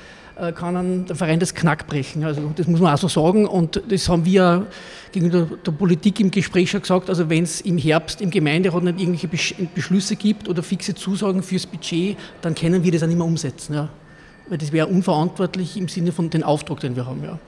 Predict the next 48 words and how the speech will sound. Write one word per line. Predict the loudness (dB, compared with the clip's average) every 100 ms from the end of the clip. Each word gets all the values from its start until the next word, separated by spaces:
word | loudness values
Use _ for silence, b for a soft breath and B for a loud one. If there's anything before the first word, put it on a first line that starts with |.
| -20 -20 -20 -6
Also | -2
Sprichwort, | -2 0 0 2 2 2
ich | 2
kann | 2
ja | 4
sagen, | 4
ich | 4
mache | 4 4
da | 4
nur | 6
die | 4
Demo | 4 4 4 4
und | 0 -2 0
kein | 2
Open | 2 2 4
Air, | 4 4 2 0 B B B B -4
äh, |
weil | 2 2 2 2 0
beim | 2 2 2 4
De-, | 4 4 0 -4
beim | -2
Open | -2 -2 0
Air | 2
habe | 2
ich | 0
halt | -2
die |
ganze | -4 -4 -4
Struktur | -6 -8 -4 2 2
mit | 2 2
Bühne | 4 6 4 2
und | 0 -2 -4 -2
Absicherung. | -2 0 -2 0 0 0 0 0 -4 -12 B B B B B
Und | -6 0
da |
haben | 2 2
jetzt | 2
wir | 2 4
auch | 2
gemerkt, | 0 -2 -4
dass | -2
da | -2 -2
auch | -2
vom | -2
Magistrat | -2 -4 0 2 2
extrem | -2 -6 -4 0 2 2 0 -2 -10 -18 -20 -20 -20 -12 -8 -4
hohe | 2 4 6 4 0 -6 -8
Au-, | -4 -4